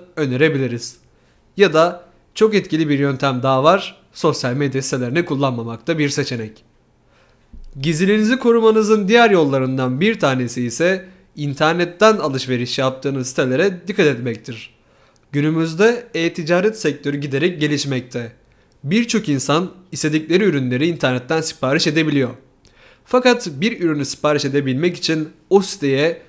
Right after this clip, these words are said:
bütün kişisel bilgilerimizi vermemiz gerekiyor. Evinizin adresi, telefon numaranız,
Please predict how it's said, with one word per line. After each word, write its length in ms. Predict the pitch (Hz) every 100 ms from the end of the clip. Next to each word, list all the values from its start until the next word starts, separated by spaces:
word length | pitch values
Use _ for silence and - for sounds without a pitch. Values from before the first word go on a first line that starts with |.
| -
bütün 260 | 151 151 160
kişisel 400 | - - 131 139
bilgilerimizi 920 | 170 147 131 123 120 123 165 170 - 147
vermemiz 480 | 156 127 120 165
gerekiyor. 540 | 143 143 131 131 123 107 - _ _ _ _ -
Evinizin 440 | 143 143 139 147
adresi, 680 | 143 143 143 139 143 139 139
telefon 460 | - 127 127 143 139
numaranız, 600 | 143 143 139 139 139 127